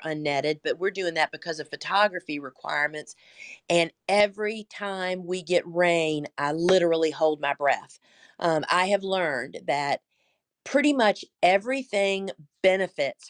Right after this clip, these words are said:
from being netted, but we rarely get to do the job of netting everything just because there's not enough of us to go around. And then once you miss the window of the proper height, to get it on by,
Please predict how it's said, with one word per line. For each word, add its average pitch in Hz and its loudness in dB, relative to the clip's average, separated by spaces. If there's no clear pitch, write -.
from 156 -6
being 147 -8
netted, 131 -4
but 180 4
we 175 -6
rarely 175 0
get 170 0
to 165 -12
do 175 -4
the 151 -2
job 151 2
of 147 -8
netting 143 -2
everything 135 -4
just 151 0
because 170 2
there's 151 -2
not 156 2
enough 156 -4
of 147 -2
us 139 -2
to 151 -10
go 143 -2
around. 139 -8
And 160 0
then 185 2
once 180 2
you 175 -6
miss 170 2
the 165 2
window 165 4
of 151 0
the 151 -4
proper 160 -2
height, - -2
to 180 -6
get 170 6
it 160 0
on 208 2
by, 151 -2